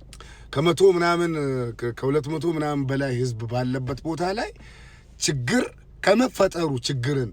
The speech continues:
ለችግሩ መፍትሄ የሚሰጥ፣ እ፣ እ፣ አዘጋጆች ነው ያየሁት እና፣ እ፣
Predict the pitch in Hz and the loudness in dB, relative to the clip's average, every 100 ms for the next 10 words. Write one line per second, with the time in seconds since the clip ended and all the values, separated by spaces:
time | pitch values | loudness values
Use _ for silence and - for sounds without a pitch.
0 | - - 139 151 139 143 127 147 - - | -8 -4 -2 -2 -2 0 0 0 -2 4
1 | 196 165 135 127 110 101 - - - - | 6 6 2 -2 -4 -10 -16 -20 -20 -20
2 | - - - 113 113 104 101 104 107 - | -20 -20 -10 -4 -4 -4 -10 -12 -14 -14
3 | - 120 - - - - - - 110 - | -14 -16 -16 -20 -20 -20 -16 -8 -6 0
4 | 151 117 160 160 139 131 - 98 92 87 | 0 2 4 4 2 0 -4 -8 -10 -10
5 | 95 98 - 131 156 196 - - - - | -8 -8 -6 -4 -4 -8 -16 -20 -20 -20
6 | - - - | -20 -20 -14